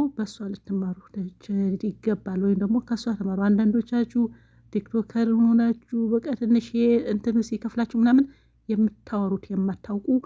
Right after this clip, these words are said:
ሞቅ ያላችሁ አላችሁና፣ እናንተ የእናንተ ትምህርት ነው ይሄ፣ በእሷን ተማሩ። የድሬ ሰው ፍቅር ስለሆነ፣ እንደዚሁም ደግሞ ከዛ በፊት እንደዚህ አይነት ቃላትም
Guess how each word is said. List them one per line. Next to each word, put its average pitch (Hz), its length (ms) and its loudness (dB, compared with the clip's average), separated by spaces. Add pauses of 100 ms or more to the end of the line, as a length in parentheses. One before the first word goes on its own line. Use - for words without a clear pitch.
(360)
ሞቅ 285 220 2 (180)
ያላችሁ 214 580 -2
አላችሁና፣ 208 560 -2 (600)
እናንተ 202 520 0
የእናንተ 202 400 0
ትምህርት 190 420 -8
ነው 185 200 -6
ይሄ፣ 214 140 -2 (240)
በእሷን 196 560 -6 (380)
ተማሩ። 214 420 2 (720)
የድሬ 214 320 0
ሰው 202 240 -6
ፍቅር 196 300 -12
ስለሆነ፣ 202 540 -4
እንደዚሁም 208 400 2
ደግሞ 214 200 2 (440)
ከዛ 269 240 2
በፊት 247 300 2
እንደዚህ 220 240 4
አይነት 208 200 0
ቃላትም 208 540 -4